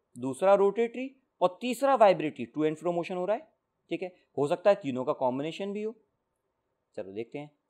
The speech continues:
या फिर अगर आप क्लासिफाई कर रहे हैं तो वन डी में वन डायमेंशनल मोशन, टू डायमेंशनल या फिर थ्री डायमेंशनल मोशन भी कर सकते हैं। फिलहाल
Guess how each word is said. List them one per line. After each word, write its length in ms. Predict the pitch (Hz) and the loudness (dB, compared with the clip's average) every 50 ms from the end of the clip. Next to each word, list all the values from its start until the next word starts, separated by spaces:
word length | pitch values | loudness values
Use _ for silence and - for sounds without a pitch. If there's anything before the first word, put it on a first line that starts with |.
| _ _ _ _ _ | _ _ _ _ _
या 260 | 147 127 143 185 190 | -10 0 2 2 2
फिर 240 | 202 202 - 285 285 | 2 0 -2 -2 -2
अगर 200 | 277 269 285 262 | -2 -2 -2 -4
आप 140 | 262 254 - | -4 -6 -6
क्लासिफाई 500 | - 185 175 170 170 - 190 175 190 175 | -2 -2 -2 -2 -2 -4 -8 -4 -4 -4
कर 160 | 165 - 156 131 | -2 -2 -4 -4
रहे 180 | 135 131 123 | -4 -4 -6
हैं 180 | 120 123 127 - _ _ _ _ _ | -6 -10 -12 -16 _ _ _ _ _
तो 80 | - 180 | -4 -4
वन 300 | 131 110 131 123 123 120 | -2 0 -2 -2 -2 -4
डी 140 | 117 139 151 | -4 -4 -4
में 120 | 156 165 170 | -4 -4 -4
वन 220 | 143 123 107 104 | -4 -6 -8 -8
डायमेंशनल 440 | 104 104 104 113 117 - - 151 156 | -8 -10 -12 -12 -14 -12 -10 -8 -6
मोशन, 320 | 165 165 156 - 208 240 - _ _ _ _ _ _ _ - | -6 -6 -6 -8 -10 -12 -12 _ _ _ _ _ _ _ -10
टू 80 | 120 113 | -6 -4
डायमेंशनल 520 | 120 120 120 127 131 123 - 160 151 139 | -2 -2 -2 -4 -8 -12 -10 -10 -6 -4
या 100 | 123 117 | -4 -4
फिर 200 | - - 202 254 311 - _ _ _ _ | -2 -2 -2 -2 -2 -6 _ _ _ _
थ्री 100 | 113 107 | -10 -8
डायमेंशनल 400 | 107 107 104 110 - - 139 135 | -8 -8 -8 -10 -12 -12 -10 -10
मोशन 280 | 139 131 - 147 143 | -10 -10 -12 -12 -12
भी 80 | 143 143 | -10 -10
कर 120 | 156 147 | -10 -10
सकते 280 | 143 - 139 - - 143 | -10 -12 -16 -20 -20 -20
हैं। 140 | 139 143 _ _ _ _ _ _ _ _ _ _ _ | -20 -20 _ _ _ _ _ _ _ _ _ _ _
फिलहाल 400 | - 190 196 208 214 233 254 254 | -2 0 4 4 4 4 4 0